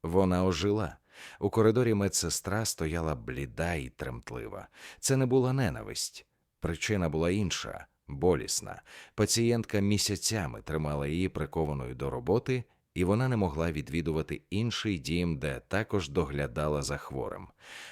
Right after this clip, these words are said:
А там був чоловік, у якого вона таємно закохалася. Та події пішли зовсім не так, як вона сподівалася. Наступного дня пацієнтку виписали додому. І кого ж вона побачила на порозі свого будинку?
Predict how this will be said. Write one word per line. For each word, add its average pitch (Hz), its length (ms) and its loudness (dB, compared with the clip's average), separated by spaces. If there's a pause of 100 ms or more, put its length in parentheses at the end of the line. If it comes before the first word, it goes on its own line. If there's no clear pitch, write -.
А 82 220 0
там 127 380 -2
був 113 220 2
чоловік, 107 840 0
у 71 100 -4
якого 85 440 2
вона 82 360 0
таємно 90 800 0
закохалася. 90 920 -4 (400)
Та 98 140 2
події 95 460 4
пішли 87 420 0
зовсім 107 580 0
не 110 100 2
так, - 280 -4
як 82 180 -2
вона 78 280 -2
сподівалася. 65 840 -6 (440)
Наступного 82 640 2
дня 92 400 -2
пацієнтку 101 680 0
виписали 80 560 -2
додому. 73 500 -8 (180)
І 76 160 -2
кого 80 320 0
ж 64 100 -6
вона 69 220 -4
побачила 73 540 -2
на 76 120 -4
порозі 73 320 -2
свого 71 280 -4
будинку? 60 500 -10